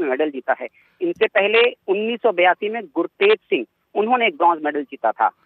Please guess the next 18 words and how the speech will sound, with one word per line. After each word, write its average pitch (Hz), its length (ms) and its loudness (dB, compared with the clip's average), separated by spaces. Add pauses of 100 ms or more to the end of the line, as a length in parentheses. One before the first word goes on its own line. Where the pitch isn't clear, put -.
(360)
अब 190 120 0
रजत 190 280 2
पदकों 220 260 -2
की 220 100 -2
बारी, 196 280 2
आज 170 240 4
तीन 214 360 -6
रजत 190 260 2
पदक 175 220 0
आए 165 160 6
भारत 165 340 -4
की 180 60 -2
झोली 170 280 -2
में। 208 140 0 (1000)
चार 233 200 4
सौ 262 160 -2
मीटर 233 320 0
hurdles 180 360 2